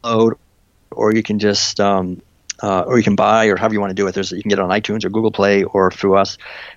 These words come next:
Uh, it, there's exercise that go with the music, and then there's also Madeline's paintings, which are, uh, either come actually in the book or,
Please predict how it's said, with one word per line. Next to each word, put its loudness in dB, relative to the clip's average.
Uh, 2
it, -4
there's -2
exercise 0
that -8
go -2
with -4
the -4
music, 0
and -2
then 0
there's -2
also 2
Madeline's -2
paintings, 0
which -2
are, -2
uh, -4
either 0
come 2
actually -2
in 2
the 2
book -2
or, 4